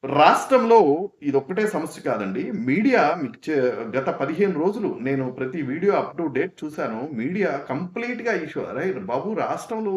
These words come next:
ఎన్ని సమస్యలు ఉన్నాయి, ఈ ఆమదాల వలస నియోజకవర్గంలో ఎన్ని సమస్యలు ఉన్నాయి, ఆ సమస్యల మీద పోరాటం చేయండి, ఆ సమస్యలను బయటికి తీసుకురండి, ఆ సమస్యల మీద కోన రవికుమార్ గారిని అడుగుదాం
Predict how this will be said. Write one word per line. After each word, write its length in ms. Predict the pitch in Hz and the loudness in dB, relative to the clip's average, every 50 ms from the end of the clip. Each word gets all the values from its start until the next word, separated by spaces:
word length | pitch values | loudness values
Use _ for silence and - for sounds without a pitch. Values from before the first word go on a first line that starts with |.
| 185 185 - | -2 -4 -4
ఎన్ని 440 | 110 120 123 143 170 190 196 196 180 | -8 -8 -8 -6 -6 -4 -4 -4 -4
సమస్యలు 640 | - - 135 113 113 143 175 180 - - 220 196 165 | -6 -6 -6 -6 -4 -4 -6 -8 -8 -6 -6 -4 -4
ఉన్నాయి, 460 | 139 123 113 101 95 92 101 127 160 147 104 - - - - _ - | -6 -6 -6 -6 -6 -6 -6 -8 -8 -8 -10 -12 -14 -20 -18 _ -4
ఈ 120 | 139 127 117 | -2 0 0
ఆమదాల 440 | 110 131 160 190 190 202 208 208 | 2 2 2 2 2 2 2 2
వలస 280 | 208 202 202 196 190 - | 2 2 0 -2 -4 -6
నియోజకవర్గంలో 880 | 170 156 160 165 170 160 160 160 151 135 123 113 120 120 117 120 135 160 180 120 | -6 -4 -4 -4 -4 -4 -6 -6 -6 -6 -6 -6 -8 -8 -4 -4 -4 -4 -4 -6
ఎన్ని 280 | 110 117 127 147 175 175 | -8 -8 -8 -8 -8 -8
సమస్యలు 480 | - 139 117 135 151 - - 185 160 143 | -6 -6 -6 -6 -6 -4 -4 -2 -2 -2
ఉన్నాయి, 420 | 120 110 104 104 104 123 151 151 | -4 -4 -6 -4 -4 -2 -2 0
ఆ 120 | 120 104 104 | 0 -2 -2
సమస్యల 500 | - - 104 113 143 147 - - 214 202 | -4 -8 -8 -8 -8 -8 -4 -4 -4 -2
మీద 180 | 185 196 190 185 175 | -2 -4 -4 -6 -6
పోరాటం 480 | - 131 123 135 151 147 143 151 139 - 147 | -4 -4 -4 -2 -4 -6 -8 -10 -10 -8 -8
చేయండి, 240 | 147 147 151 156 - _ _ _ _ - 117 | -8 -8 -8 -10 -16 _ _ _ _ -6 -4
ఆ 180 | 120 117 120 - | -4 -2 -2 -2
సమస్యలను 480 | 139 156 208 208 - - 247 220 202 | -2 -2 -2 -4 -4 -4 -4 -4 -2
బయటికి 380 | 185 135 139 165 180 233 196 190 | -2 -2 -2 -2 -2 -4 -8 -6
తీసుకురండి, 520 | 214 208 - - - 185 180 180 185 202 190 - - - - | -6 -8 -6 -6 -6 -4 -4 -4 -4 -6 -8 -10 -12 -2 2
ఆ 100 | 143 165 170 - | 4 4 4 4
సమస్యల 360 | 190 - 240 240 240 311 254 | 4 2 2 2 2 0 2
మీద 220 | 233 226 226 220 240 226 180 156 165 - _ _ - - _ _ _ _ _ _ _ _ _ _ _ _ _ - - - | 2 2 4 6 6 6 6 6 4 0 _ _ -20 -20 _ _ _ _ _ _ _ _ _ _ _ _ _ -20 -4 2
కోన 160 | - 185 208 | 4 4 6
రవికుమార్ 560 | - 220 220 208 - 220 202 202 196 190 190 | 8 8 8 8 6 4 4 4 4 4 4
గారిని 180 | 185 180 175 156 | 4 4 4 6
అడుగుదాం 420 | 143 151 190 240 240 233 233 233 | 6 6 6 8 8 8 6 6